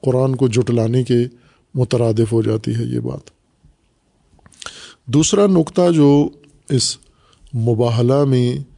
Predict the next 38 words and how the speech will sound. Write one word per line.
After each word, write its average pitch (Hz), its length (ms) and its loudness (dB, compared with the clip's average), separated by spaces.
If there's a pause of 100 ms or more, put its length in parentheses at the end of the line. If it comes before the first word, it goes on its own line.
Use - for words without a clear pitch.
(400)
موجود 123 500 0
ہے 127 80 0
وہ 123 240 -4
یہ 123 180 -2
کہ 127 180 -6 (920)
رسول 131 340 0
اللہ 143 200 2
صلی 151 280 -2
اللہ 143 320 0 (120)
علیہ 123 180 0
وآلہ 120 220 0
وسلم 123 420 -4
نے 135 100 -4
یوں 120 220 0
نہیں 139 240 0
کہ 165 100 -2 (140)
پہلی 147 340 2
دفعہ 117 380 0 (760)
اہل 120 240 0
البیت 123 540 2
کو 123 140 2 (420)
اس - 260 0
میدان 117 520 0
میں 123 180 2
اتارا، 113 480 -4
یہ 147 140 -2
خطرے 190 440 0
کا 175 120 0
میدان 110 460 0
تھا، 104 160 -10 (1000)
اور 127 160 -2
ایک 147 200 0
لحاظ 143 300 0
سے 165 140 0
اگر 151 180 0
ہم 131 200 -2
دیکھیں 139 320 0
تو 147 320 -2